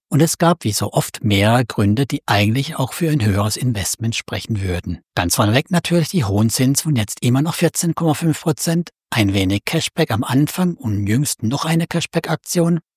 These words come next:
Außerdem ist es ein Markt, den ich sonst kaum in meinem Portfolio habe. Bei Mintos gibt es zwar auch asiatische Kreditgeber, dort aber meist mit deutlich niedrigeren Zinsen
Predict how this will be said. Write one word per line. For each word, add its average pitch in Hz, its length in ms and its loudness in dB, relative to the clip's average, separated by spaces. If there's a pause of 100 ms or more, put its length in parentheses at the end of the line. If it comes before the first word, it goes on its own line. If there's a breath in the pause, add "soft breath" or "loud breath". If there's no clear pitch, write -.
Außerdem 190 420 2
ist 175 120 -2
es 165 120 -4
ein 117 200 2
Markt, 101 300 2
den 123 100 2
ich 135 120 0
sonst 131 320 -2
kaum 92 260 0
in 107 120 4
meinem 117 140 2
Portfolio 95 600 -2
habe. 87 380 -4 (200)
Bei 101 140 -2
Mintos 170 340 2
gibt - 160 -10
es - 140 -4
zwar - 260 -2
auch - 180 0
asiatische - 500 -2
Kreditgeber, 131 680 -2 (360)
dort 151 140 0
aber 165 200 4
meist 131 300 2
mit 110 200 -6
deutlich 107 500 0
niedrigeren 123 540 0
Zinsen 110 480 0